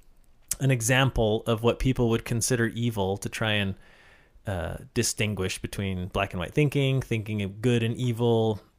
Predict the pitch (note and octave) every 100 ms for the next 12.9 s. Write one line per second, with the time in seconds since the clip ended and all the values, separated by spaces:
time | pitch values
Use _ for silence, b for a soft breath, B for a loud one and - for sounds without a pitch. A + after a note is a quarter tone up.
0 | - A2 G2+ F#2 G2+ - A2 G2+ G#2 A2
1 | G2 - A#2 G#2+ G2 F#2+ G2 F#2+ B B
2 | B - A#2+ C3+ D3+ A2+ C3+ A#2+ A#2+ A#2
3 | G#2+ A2 A2 G2+ b b - A#2+ B2+ B2+
4 | B2+ B2+ - B2 A#2+ A#2 - A2+ A2+ A2+
5 | C3 B2+ G#2+ G#2+ A2 G#2+ G#2+ A2+ G#2+ G2+
6 | G2+ A2 G2+ A2 A2+ A2 G2+ G2 G#2 B2
7 | F#2+ F#2 G2+ - - b b b b b
8 | b B2+ B2+ B2 B2 A2+ A2 A#2 A2 A2
9 | G2 B B - A#2 - A#2 - A#2 A2
10 | - A2+ G#2+ B2 C3 C#3 C#3+ - B B
11 | B B - B2+ C#3+ C#3 D3+ B2+ B2+ A#2+
12 | A2+ A2 - A2 G#2+ D3 C#3+ A2 -